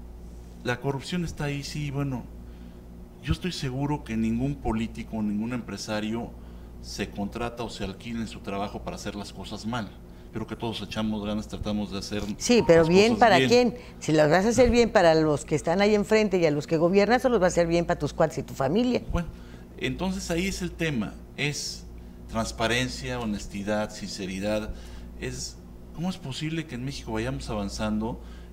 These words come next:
Speaker 1: y reconocemos con estadísticas, y yo no sé si sea cierto, cincuenta y cinco millones, y cada sexenio se dice que ya disminuyó, disminuyó la pobreza, Y obviamente, si no hay una disminución y hay un incremento de pobreza,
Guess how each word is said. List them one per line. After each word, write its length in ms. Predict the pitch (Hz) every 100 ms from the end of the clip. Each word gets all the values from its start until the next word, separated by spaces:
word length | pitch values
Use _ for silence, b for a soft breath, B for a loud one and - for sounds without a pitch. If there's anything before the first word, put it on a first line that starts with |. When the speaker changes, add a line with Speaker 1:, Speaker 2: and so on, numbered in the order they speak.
| -
Speaker 1:
y 80 | 110
reconocemos 720 | 110 - 117 117 139 143 147
con 260 | - 113 107
estadísticas, 720 | 104 117 113 - 120 127 131
y 60 | 110
yo 60 | 127
no 100 | 131
sé 120 | 175
si 80 | -
sea 140 | -
cierto, 400 | - 98 - 143 B B B -
cincuenta 440 | 117 107 113 110
y 20 |
cinco 260 | 107 135 123
millones, 640 | 110 98 104 95 - - B B B B -
y 140 | 117
cada 440 | - 160 170 165 151
sexenio 500 | - 131 - 143 139
se 120 | 135
dice 240 | 127 135
que 140 | 120 110
ya 120 | 123
disminuyó, 460 | 123 117 110 104 117 -
disminuyó 420 | 101 104 107 110
la 120 | 113 107
pobreza, 560 | 98 101 110 135 151 B B B B B
Y 80 | 147
obviamente, 440 | 196 208 185 185 175
si 120 | 143
no 100 | 160
hay 80 | 208
una 120 | 190
disminución 640 | 143 107 110 104 - 131
y 60 | 127
hay 40 |
un 120 | 151
incremento 540 | 127 - 107 110 127 127
de 60 |
pobreza, 360 | 101 101 101 -